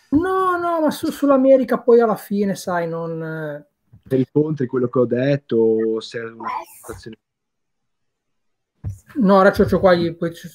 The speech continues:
Speaker 1: tra l'altro mia figlia, che sai, qua è americana,
Speaker 2: <laughs>
Speaker 1: se parlo male, se parlo male dell'America, e poi ripeto, l'America vera, noi vivendo qui a New York, anche Francesco che è giù a Miami, noi viviamo un'America un po',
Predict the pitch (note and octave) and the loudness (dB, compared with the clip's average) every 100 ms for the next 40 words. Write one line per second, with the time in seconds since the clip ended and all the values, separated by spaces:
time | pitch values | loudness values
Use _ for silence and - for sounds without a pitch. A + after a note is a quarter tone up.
0 | - - E3 D#3+ E3+ D#3+ - D#3 D3+ D3 | -12 -2 0 0 -4 -6 -6 -8 -6 -6
1 | - - C#3+ C#3 D3+ D3+ D3+ - - D#3+ | -8 -10 -10 -6 -6 -4 -6 -4 0 0
2 | G3+ - _ - E3+ E3+ F3 E3+ E3 E3 | 0 -4 _ -2 0 2 2 2 2 2
3 | - - - - F#3+ - F#3 F#3+ F#3 F#3 | 0 -14 -18 -4 -4 2 4 6 6 6
4 | F#3 F3+ E3+ F3 G3 G3+ - G3+ F#3 E3 | 6 6 4 4 2 2 0 -2 0 0
5 | D#3 - G3+ C4 C#4 C#4 A#3+ F#3+ G3 G3+ | -4 0 2 6 6 6 4 4 4 2
6 | B3 G3 G3+ A3+ A3+ - F#3 F3+ G#3+ A#3+ | 4 4 8 8 6 4 2 4 4 4
7 | G#3 F#3 G3+ G3 F#3+ G3 F#3+ F#3 F#3+ F3 | 0 2 0 0 -2 0 -2 -2 -4 -4
8 | E3 D3+ D#3+ E3+ F3 D#3+ D4+ F3 F3+ - | -6 -6 -2 0 0 -2 -4 -2 -2 -4
9 | - _ _ _ _ _ _ _ - A#3 | -18 _ _ _ _ _ _ _ -4 2
10 | F#3 G3 G3+ F#3+ E3 G3 F#3+ E3 F3 E3 | 4 4 4 2 4 6 4 2 -2 -2
11 | E3 E3+ E3 E3 E3+ D#3+ D#3+ F#3+ G3 F#3 | -2 -4 -4 -4 -4 -4 -2 0 2 2
12 | G#3 G3 G3 F#3+ F3+ F3+ F#3+ F#3+ F#3+ F#3 | 2 4 2 2 2 2 2 0 0 -2
13 | F3 - - F3+ E3+ D#3+ D3+ C#3+ C3+ | -2 -4 -2 4 4 4 0 -2 -4